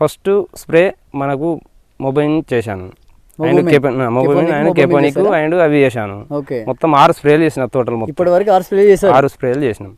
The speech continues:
Speaker 2: ఓకే.
Speaker 1: కానీ రిజల్ట్ మాత్రం పర్ఫెక్ట్‌గా ఉన్నాయి అన్న. తర్వాత, ఆ, ఫస్ట్ ఒక రౌండ్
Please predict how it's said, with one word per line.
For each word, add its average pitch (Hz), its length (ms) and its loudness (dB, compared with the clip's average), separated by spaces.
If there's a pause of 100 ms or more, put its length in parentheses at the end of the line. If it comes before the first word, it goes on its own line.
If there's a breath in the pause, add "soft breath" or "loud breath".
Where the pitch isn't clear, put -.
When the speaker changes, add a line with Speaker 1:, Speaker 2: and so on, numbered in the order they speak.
Speaker 2:
ఓకే. 151 340 -6 (120)
Speaker 1:
కానీ 185 180 2
రిజల్ట్ 160 340 0
మాత్రం 165 280 2 (160)
పర్ఫెక్ట్‌గా 151 480 0
ఉన్నాయి 123 180 -2
అన్న. 120 200 -8 (460 soft breath)
తర్వాత, 151 600 4 (520)
ఆ, 123 180 -6 (100)
ఫస్ట్ - 220 -4
ఒక 147 400 2
రౌండ్ 156 600 2